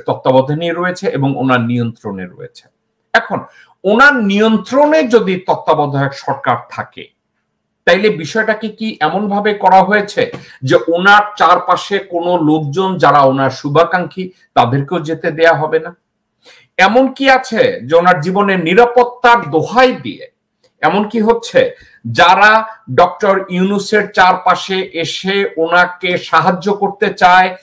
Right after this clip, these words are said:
বা ওনার পাশে এসে ওনার এজেন্ডাগুলো বাস্তবায়নে সরাসরি ভূমিকা রাখতে চায়, তাদেরকেও দূরে সরিয়ে দেয়া হচ্ছে? বিষয়টা কেমন হতে পারে?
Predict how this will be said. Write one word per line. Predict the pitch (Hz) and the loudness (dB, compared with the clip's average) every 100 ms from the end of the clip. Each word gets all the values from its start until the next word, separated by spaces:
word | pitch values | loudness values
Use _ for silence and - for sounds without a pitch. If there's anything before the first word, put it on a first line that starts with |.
| _ 135 | _ 0
বা | - 165 | 0 0
ওনার | 175 180 180 - | 0 0 0 0
পাশে | 160 - - 190 180 | -2 -2 -4 -4 -4
এসে | 165 160 - 175 180 - | -6 -6 0 0 0 -2
ওনার | 170 180 185 180 - | -2 4 4 4 2
এজেন্ডাগুলো | 156 147 202 190 - 190 180 | -2 0 0 2 2 2 2
বাস্তবায়নে | 127 107 165 - - 226 196 175 156 151 160 | 2 4 0 0 0 2 4 4 4 0 -4
সরাসরি | - 180 208 208 196 170 135 - _ 110 | -4 -2 0 0 -2 -4 -6 -8 _ -8
ভূমিকা | 123 165 247 262 254 | 0 4 4 4 0
রাখতে | 175 - - | 0 -8 -12
চায়, | - - - _ _ - | -12 -14 -18 _ _ 0
তাদেরকেও | - 233 339 - 330 | 0 0 -4 -2 -4
দূরে | 240 262 240 | 0 2 2
সরিয়ে | - 165 131 | 2 -2 -2
দেয়া | 95 104 85 | -2 -4 -6
হচ্ছে? | 95 - 101 | -10 -14 -10
বিষয়টা | 135 196 190 190 | -8 -6 -8 -6
কেমন | 190 190 185 | -4 -4 -4
হতে | 196 196 | -6 -6
পারে? | 107 123 | -4 -4